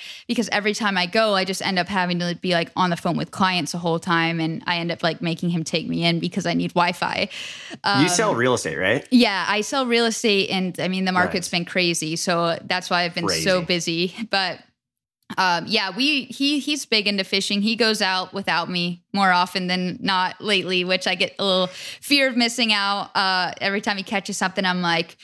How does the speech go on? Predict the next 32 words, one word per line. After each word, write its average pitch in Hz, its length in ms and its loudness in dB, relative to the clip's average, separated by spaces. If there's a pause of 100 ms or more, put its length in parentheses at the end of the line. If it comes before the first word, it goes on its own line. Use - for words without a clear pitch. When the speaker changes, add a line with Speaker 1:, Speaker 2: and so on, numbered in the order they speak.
(340)
Speaker 1:
like, 196 140 -2
I'm 202 100 -2
a 202 80 0
little 196 220 0
bit 196 120 2
salty. 208 560 0
I 185 80 2
won't 185 220 2
lie. 190 440 0
I, 180 140 2 (220)
like, 180 240 0
you 202 100 0
know, 180 120 4
I'm 180 320 0
sitting 208 180 -2
here 196 140 2
working. 185 400 0
You're 190 160 4
out 185 160 -2
there 190 100 -4
catching 202 320 -4
these 202 160 -2
fish 185 320 0
and 190 60 0
I'm 208 100 2
jealous. 180 560 0
Like, 180 280 0
it's, - 200 -18 (400)
it's - 180 -4
human 233 280 4
nature. 196 400 2
But 175 340 0